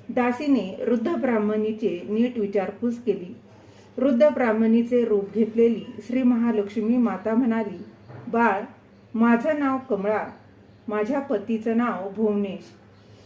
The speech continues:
द्वारकेला आम्ही राहतो. तुमची राणी पूर्वजन्मी एका वैश्याची पत्नी होती.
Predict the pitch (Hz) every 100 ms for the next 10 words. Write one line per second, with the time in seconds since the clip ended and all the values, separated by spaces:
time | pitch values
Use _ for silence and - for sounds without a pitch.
0 | - - 226 208 214 254 277 247 214 233
1 | 294 254 226 196 202 - - - - -
2 | - 254 240 339 294 269 262 254 247 220
3 | 247 240 240 233 202 190 208 214 247 214
4 | 196 208 226 220 247 208 190 214 226 214
5 | - 165